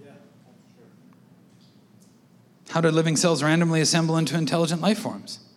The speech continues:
without a force of some sort pushing it there? How did blind and random chemistry create beings who love,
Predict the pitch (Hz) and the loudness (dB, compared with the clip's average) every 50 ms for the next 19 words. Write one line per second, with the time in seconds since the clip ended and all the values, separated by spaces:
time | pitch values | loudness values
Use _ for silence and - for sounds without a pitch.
0 | _ - - - - - - - _ - _ - - - - - - - - - | _ -20 -20 -20 -20 -20 -20 -20 _ -20 _ -20 -20 -20 -20 -20 -20 -20 -20 -18
1 | - - 139 127 151 156 143 131 - - 180 175 165 151 - - - - - 196 | -12 -8 -6 -4 -2 0 -2 -2 -2 -2 -2 -2 -2 -2 -2 -4 -4 -2 -2 -2
2 | 247 277 - 123 120 123 131 - - - - - - - - - _ - - 254 | -2 -2 -2 -2 -4 -4 -6 -6 -12 -20 -20 -20 -20 -20 -20 -20 _ -4 -4 -2
3 | 254 208 143 120 107 113 104 - - - - - - - - - - - - - | -2 -2 -4 -4 -6 -8 -12 -16 -18 -20 -20 -20 -20 -20 -20 -20 -20 -20 -20 -20
4 | - - - - - - - _ - - - - - - - - - _ - - | -20 -20 -20 -20 -20 -20 -20 _ -20 -20 -20 -20 -20 -20 -20 -20 -20 _ -20 -12
5 | - - 180 185 180 170 151 160 165 180 190 190 180 165 151 151 165 185 196 185 | -2 0 4 4 4 4 4 2 4 4 6 4 4 4 2 2 2 2 2 2
6 | 147 - 151 185 208 226 - - 156 - - 175 156 147 135 143 151 160 175 175 | 0 0 0 2 2 2 2 0 -2 -2 0 -2 -2 0 0 0 0 0 0 0
7 | - - 170 139 151 190 208 - 110 - - - | 0 -2 -2 0 2 0 0 0 -4 -8 -14 -16